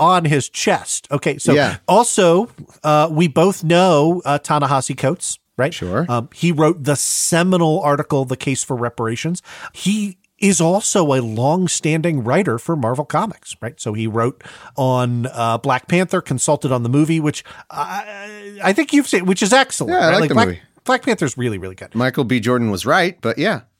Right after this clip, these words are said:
Speaker 1: Yeah, it, well, that's what
Speaker 2: They got the
Speaker 1: makes
Speaker 2: villain wrong. Yeah.
Speaker 1: that's what makes
Speaker 2: <laughs>
Speaker 1: Black Panther so, so good. So, uh, <laughs> Ta-Nehisi Coates has also been writing for Captain America since twenty eighteen,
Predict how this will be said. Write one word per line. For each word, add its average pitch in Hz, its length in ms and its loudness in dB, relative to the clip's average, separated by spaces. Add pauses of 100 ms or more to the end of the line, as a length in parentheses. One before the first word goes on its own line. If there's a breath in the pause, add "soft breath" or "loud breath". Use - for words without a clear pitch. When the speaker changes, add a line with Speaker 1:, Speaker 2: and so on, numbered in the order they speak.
(160)
Speaker 1:
Yeah, 208 100 2 (240)
it, 277 200 -2
well, 240 240 6
that's 185 320 0 (200)
what 160 240 2
Speaker 2:
They 117 60 0
got - 20 4
the 156 160 2
Speaker 1:
makes 87 80 -4
Speaker 2:
villain 139 260 2
wrong. 123 240 -2
Yeah. 131 80 0
Speaker 1:
that's 185 220 4
what 220 100 2
makes 202 260 2
Speaker 2:
<laughs> - 80 -4
Speaker 1:
Black 196 180 2
Panther 196 360 0
so, 151 380 0
so 147 160 0
good. 226 340 0
So, 214 460 2
uh, 170 200 2
<laughs> 170 240 -2
Ta-Nehisi 202 540 0
Coates 226 240 0
has 165 140 0
also 190 260 2
been 143 300 0
writing 143 520 0 (200 loud breath)
for - 160 -6
Captain 147 360 -2
America 170 460 0
since 147 300 -6
twenty 139 340 -2
eighteen, 131 520 -6